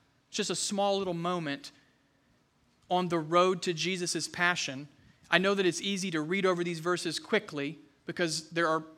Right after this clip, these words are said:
in our minds, more significant things to come. But I hope that we don't miss the encouragement. The Pharisees' frustration is actually a reminder of the truth.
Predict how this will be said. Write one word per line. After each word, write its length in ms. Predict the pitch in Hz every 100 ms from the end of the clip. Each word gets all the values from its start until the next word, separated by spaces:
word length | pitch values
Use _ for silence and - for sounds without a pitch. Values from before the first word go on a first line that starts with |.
| _
in 140 | 175 170
our 180 | 170 185
minds, 320 | 160 156 156
more 220 | 165 175
significant 640 | 165 170 165 165 165 160
things 260 | 175 160 151
to 100 | 151
come. 380 | - 190 156 147 - - -
But 140 | 285
I 100 | 185
hope 240 | 175 247 -
that 120 | 196
we 100 | 196
don't 200 | 208 202
miss 240 | 190 196
the 160 | - 175
encouragement. 600 | 160 - 185 160 147 127 - - - -
The 80 | 170
Pharisees' 920 | - 226 277 277 226 202 190 - - - -
frustration 1200 | - 226 214 - - 202 214 233 - 160 151 160 - -
is 200 | 180 170
actually 500 | 185 214 - 208 196
a 40 |
reminder 520 | 180 170 165 180 180 175
of 100 | 156
the 80 |
truth. 480 | 147 - 165 127 -